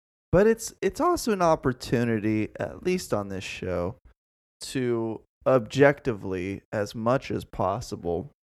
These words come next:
speak to the quality and the burn and the flavors of one of the oldest cigar manufacturers in the world.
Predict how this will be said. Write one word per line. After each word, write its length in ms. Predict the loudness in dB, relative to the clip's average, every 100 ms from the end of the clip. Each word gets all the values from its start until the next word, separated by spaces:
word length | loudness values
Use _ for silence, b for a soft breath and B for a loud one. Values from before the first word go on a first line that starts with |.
| _ _
speak 560 | -12 -10 -4 -4 -4 -8
to 180 | -2 0
the 80 | 0
quality 960 | -4 -2 0 2 2 0 -2 -4 -8 _ _ _ _ _ -8
and 320 | -4 -4 -4
the 100 | -6
burn 1000 | -8 -2 0 0 -2 -2 -4 -4 -8 -12 _ _ _ _ _
and 240 | -12 -8
the 80 | -10
flavors 1040 | -12 -18 -2 0 2 2 2 2 0 -8 -14 _ -4
of 240 | 0 0 0
one 200 | -2 0
of 120 | -4
the 180 | -8 -10 0
oldest 720 | 0 0 -4 -2 -2 -2 -4
cigar 460 | -4 -2 0 0
manufacturers 1120 | -4 -8 -6 -8 -6 -8 -8 -14 -8 -6 -6 -6
in 160 | -4
the 80 | -2
world. 720 | -2 -2 -4 -4 -6 -8 -12